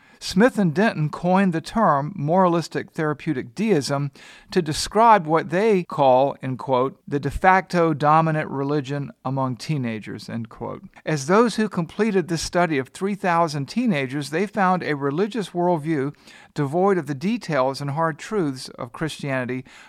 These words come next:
but guided by feelings and a desire for emotional well-being. That's where the therapeutic aspect comes in,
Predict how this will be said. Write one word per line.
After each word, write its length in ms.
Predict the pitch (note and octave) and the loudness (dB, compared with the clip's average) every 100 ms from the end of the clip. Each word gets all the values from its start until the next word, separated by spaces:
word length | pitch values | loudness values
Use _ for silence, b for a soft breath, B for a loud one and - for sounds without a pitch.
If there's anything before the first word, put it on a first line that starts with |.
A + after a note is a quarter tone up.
| - | -4
but 220 | D#3 C#3+ | -4 2
guided 460 | F3 G#3+ A#3 E3+ C#3+ | 6 6 6 2 2
by 200 | C#3 C#3 | 2 2
feelings 560 | - G#3 G#3+ G#3 F3+ | -4 0 2 2 0
and 140 | D3+ D3 | -2 -4
a 60 | |
desire 560 | C3+ C3 D#3+ E3 D#3+ D#3 b b _ | -4 -2 2 4 4 0 b b _
for 160 | D3+ | -2
emotional 600 | C#3 D3 G#3 G3+ F3 D3 | 2 4 2 2 -2 0
well-being. 580 | C#3+ D#3 E3+ B2+ A#2+ A2+ - | 2 2 2 -2 -6 -10 -6
That's 220 | D#3 D#3+ | -6 -2
where 160 | F3 D#3 | 0 0
the 140 | C#3 | 0
therapeutic 680 | C3 E3+ D3 - F#3+ D3 C3 | -2 -2 -2 -2 -4 -4 -2
aspect 400 | B2 B2 B2 - | -4 -4 -10 -8
comes 300 | C#3 B2 A2+ | -8 -6 -6
in, 200 | A#2+ | -8